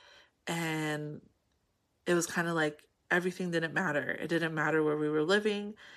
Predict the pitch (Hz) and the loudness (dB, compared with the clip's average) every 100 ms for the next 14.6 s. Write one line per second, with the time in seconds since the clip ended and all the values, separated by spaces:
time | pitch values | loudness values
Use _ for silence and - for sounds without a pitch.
0 | - - 165 170 156 160 151 151 151 151 | -10 -6 0 0 0 2 2 2 2 4
1 | 151 135 160 147 - 156 151 139 - 220 | 4 2 0 0 0 0 0 -2 -2 -2
2 | 214 208 - 185 165 165 180 - 190 185 | 0 -2 -2 -2 -2 -2 -2 2 2 2
3 | 170 190 156 - - - _ - - - | -2 -4 -2 -2 -4 -8 _ -20 -20 -20
4 | - - 160 151 147 147 151 - _ _ | -6 -2 0 2 0 -2 -8 -14 _ _
5 | _ _ _ _ _ 165 160 - 160 151 | _ _ _ _ _ -16 -10 0 2 2
6 | 147 147 117 - 82 76 190 _ _ _ | 0 -4 -6 -6 -10 -14 -18 _ _ _
7 | _ _ _ _ _ _ _ _ _ _ | _ _ _ _ _ _ _ _ _ _
8 | _ _ _ _ _ _ - - 170 160 | _ _ _ _ _ _ -14 -2 2 2
9 | 165 156 170 196 196 - 160 160 - 160 | 2 -2 0 2 2 0 -2 -2 -2 -4
10 | - 160 - - 185 180 - - _ _ | 0 0 2 0 -2 -2 -10 -20 _ _
11 | _ _ _ _ - 160 156 - 175 175 | _ _ _ _ -4 0 0 -2 -2 0
12 | 170 165 160 - 175 165 165 151 135 - | 0 0 -4 -4 -6 -2 0 0 -2 -4
13 | 165 160 156 139 156 151 160 - - 143 | -2 -2 -2 -4 -2 -2 -2 -6 -6 -6
14 | - - - 143 131 98 | -6 -6 -4 -4 -6 -10